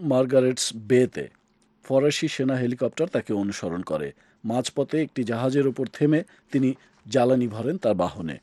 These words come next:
রবিবার এটি ছিল ইংলিশ চ্যানেল পাড়ি দেয় তার দ্বিতীয় প্রচেষ্টা। জুলাইতে প্রথমবার পাড়ির চেষ্টা করেছিলেন তিনি, তিনি কিন্তু ব্যর্থ হয়েছিলেন। মাঝপথে থেমে যখন তিনি জ্বালানি নেয়ার চেষ্টা করেছিলেন, তখন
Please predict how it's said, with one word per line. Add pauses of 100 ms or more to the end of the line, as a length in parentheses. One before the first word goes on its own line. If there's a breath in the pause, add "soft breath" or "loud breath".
(680 loud breath)
রবিবার
এটি
ছিল
ইংলিশ
চ্যানেল
পাড়ি
দেয়
তার
দ্বিতীয়
প্রচেষ্টা। (280)
জুলাইতে
প্রথমবার (260)
পাড়ির
চেষ্টা
করেছিলেন
তিনি, (220)
তিনি
কিন্তু
ব্যর্থ
হয়েছিলেন। (400 loud breath)
মাঝপথে (100)
থেমে
যখন
তিনি
জ্বালানি
নেয়ার
চেষ্টা
করেছিলেন,
তখন